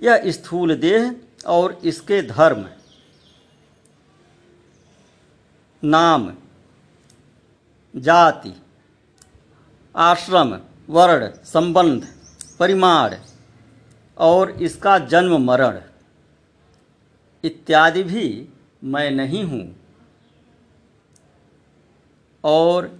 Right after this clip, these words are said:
ये सब मेरे धर्म नहीं हैं। मैं इस शरीर का और इस शरीर के धर्मों का ज्ञाता हूँ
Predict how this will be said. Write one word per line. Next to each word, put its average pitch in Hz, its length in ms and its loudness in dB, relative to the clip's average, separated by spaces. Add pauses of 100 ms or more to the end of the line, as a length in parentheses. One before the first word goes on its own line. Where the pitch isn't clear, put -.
(380)
ये 196 160 0
सब 180 320 -2
मेरे 156 420 -2
धर्म 165 380 -4
नहीं 170 340 0
हैं। 107 240 -8 (2500)
मैं 160 480 0 (720)
इस 220 240 -10
शरीर 165 460 -4
का 180 200 4
और 170 360 -2
इस 180 180 -8
शरीर 156 360 -4
के 196 220 -6
धर्मों 127 480 -4
का 196 220 2
ज्ञाता 117 440 -2
हूँ 85 340 -8